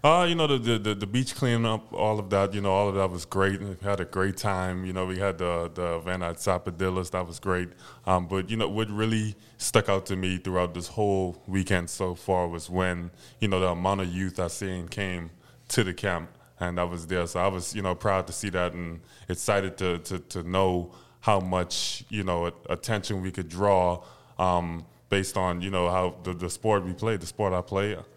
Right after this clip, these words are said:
it's, it's so exciting seeing those, those kids coming out and, you know, looking up to, to us and being there, taking coaching.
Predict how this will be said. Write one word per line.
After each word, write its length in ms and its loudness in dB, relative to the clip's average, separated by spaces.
it's, 360 0
it's 140 0
so 220 2
exciting 380 -2
seeing 300 -4
those, 240 -4
those 400 -2
kids 240 0
coming 280 -4
out 180 0
and, 260 -8
you 80 4
know, 300 4
looking 340 -2
up 160 0
to, 300 2
to 100 0
us 300 0
and 280 -6
being 260 2
there, 180 2
taking 460 -4
coaching. 540 -2